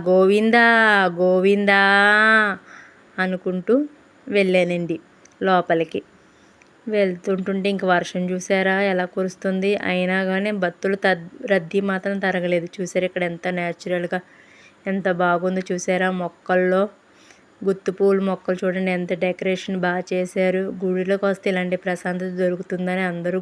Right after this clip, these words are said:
గుడికి వస్తారండి. గుడిలో కూర్చుంటే ఆ ప్రశాంతను కూడా ప్రశాంతంగా ఉంటారండి. ఎన్నో టెన్షన్లతో బాధలతో ఉంటాం కదా మనం, ప్రశాంతం కోసం గుడికి వెళ్తూ ఉంటామండి. ఇక్కడ చూసారు ఎంత బాగుందో,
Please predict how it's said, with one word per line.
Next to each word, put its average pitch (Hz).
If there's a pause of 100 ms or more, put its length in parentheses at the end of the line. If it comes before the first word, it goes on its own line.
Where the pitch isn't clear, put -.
గుడికి 185
వస్తారండి. 175 (800)
గుడిలో 185
కూర్చుంటే 190 (220)
ఆ 180 (1300)
ప్రశాంతను 196
కూడా 196 (180)
ప్రశాంతంగా 190
ఉంటారండి. 180 (140)
ఎన్నో 185 (120)
టెన్షన్లతో 190
బాధలతో 180
ఉంటాం 180
కదా 175
మనం, 175 (760)
ప్రశాంతం 196
కోసం 196 (120)
గుడికి 190
వెళ్తూ 185 (140)
ఉంటామండి. 175
ఇక్కడ 190
చూసారు 185
ఎంత 180 (180)
బాగుందో, 180